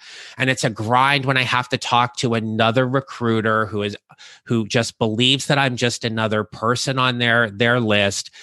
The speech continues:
to check a box and send off to some company. And you have to go through another ten, fifteen minute screen about why I'm the best candidate for the job. And,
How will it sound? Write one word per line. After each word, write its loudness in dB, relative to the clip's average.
to 0
check -2
a 2
box 2
and -6
send -2
off 2
to -2
some 0
company. -2
And -6
you -4
have -4
to 0
go 2
through 0
another 0
ten, -2
fifteen -2
minute 0
screen 0
about -2
why 0
I'm 2
the 0
best 0
candidate 0
for 0
the -2
job. 0
And, -4